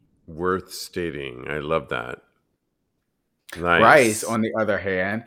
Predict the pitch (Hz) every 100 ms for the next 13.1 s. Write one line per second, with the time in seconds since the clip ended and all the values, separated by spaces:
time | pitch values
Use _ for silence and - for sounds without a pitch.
0 | _ - 113 107 104 131 110 110 117 -
1 | - 120 127 113 113 - 110 101 104 98
2 | - 104 104 104 107 107 95 98 98 -
3 | 92 92 95 85 82 82 78 78 - 76
4 | 50 - _ - 90 71 92 92 98 98
5 | 98 95 _ _ _ _ - 92 - -
6 | - 92 92 90 90 - - 95 87 87
7 | 87 95 _ _ _ _ _ _ _ 95
8 | - 82 80 _ - 65 - _ _ _
9 | - 113 107 107 107 107 101 90 87 -
10 | 92 90 - 90 104 95 92 107 110 107
11 | 101 - 104 92 - 98 95 - 104 92
12 | - 95 90 87 87 - 101 101 90 90
13 | -